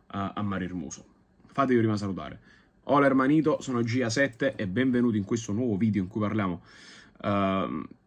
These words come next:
in un certo senso di calciomercato e di voci di mercato, però parliamo un poco di tutto nel senso più generale, perché voglio,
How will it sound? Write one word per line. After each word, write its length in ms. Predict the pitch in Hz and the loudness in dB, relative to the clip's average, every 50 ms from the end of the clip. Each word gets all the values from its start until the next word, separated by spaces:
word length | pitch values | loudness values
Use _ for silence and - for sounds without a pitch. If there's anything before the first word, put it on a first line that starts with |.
| _ _ _ _ | _ _ _ _
in 140 | - 151 143 | -2 0 0
un 80 | 139 | 0
certo 300 | 143 151 139 127 - 120 | 0 0 -2 -2 -2 -2
senso 260 | 113 117 117 113 - | -2 0 0 0 0
di 80 | 113 113 | 0 0
calciomercato 720 | 107 107 107 107 - - 107 107 107 107 - 117 113 107 | 2 2 2 0 0 -2 -2 -2 -2 -2 0 0 0 2
e 60 | 107 101 | 2 2
di 80 | 107 | 2
voci 200 | 107 107 95 107 | 2 0 0 0
di 80 | 107 107 | 0 0
mercato, 360 | 113 120 117 - 110 107 107 | 0 0 0 0 0 0 2
però 160 | 113 127 131 | 2 2 2
parliamo 280 | 131 127 127 120 120 117 | 2 2 2 2 2 2
un 140 | 113 110 - | 0 0 0
poco 280 | 127 120 110 117 113 | 0 0 2 2 2
di 120 | 113 113 107 | 2 2 0
tutto 360 | 110 101 98 - _ - 101 | -2 -4 -8 -8 _ -4 -2
nel 180 | 98 92 92 | -2 -2 -2
senso 340 | - - 104 101 98 - 95 | -2 -4 -4 -4 -4 -6 -8
più 180 | - - 104 95 | -6 -4 -4 -4
generale, 600 | 87 98 92 98 107 101 95 90 90 87 82 - _ _ - - - - - _ _ _ _ _ | -2 -2 -2 0 2 2 2 2 0 -2 -4 -6 _ _ -20 -20 -20 -20 -20 _ _ _ _ _
perché 360 | - 123 110 104 - - 117 | -4 -4 -4 -2 -2 0 2
voglio, 800 | 113 110 110 110 95 110 110 107 104 107 104 104 104 101 95 | 2 4 4 4 4 2 4 4 4 4 4 2 2 0 -2